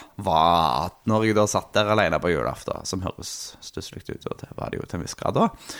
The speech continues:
så, <laughs> eh, eh, så gikk jo det over, og så kom vi til neste dag, og da, da var jeg i julemodus.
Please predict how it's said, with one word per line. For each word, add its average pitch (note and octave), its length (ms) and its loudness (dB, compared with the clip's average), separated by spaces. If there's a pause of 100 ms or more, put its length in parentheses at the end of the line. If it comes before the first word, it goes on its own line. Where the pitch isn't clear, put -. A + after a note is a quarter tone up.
(180)
så, C#3 440 6 (320)
<laughs> - 320 0
eh, C3 300 6 (760)
eh, A#2+ 920 2 (640)
så - 200 2
gikk B2+ 240 2
jo C#3 80 2
det A#2+ 120 8 (140)
over, G3+ 240 8
og A3 80 4
så F#3 120 -2
kom D#3 200 2
vi C3+ 100 2
til B2+ 120 0
neste A2 180 -4
dag, - 180 2 (420)
og C3+ 220 -2 (280)
da, G#3+ 260 4 (1400)
da G#2 200 2
var D2 220 2
jeg - 100 -8
i G1+ 140 -4
julemodus. - 640 -8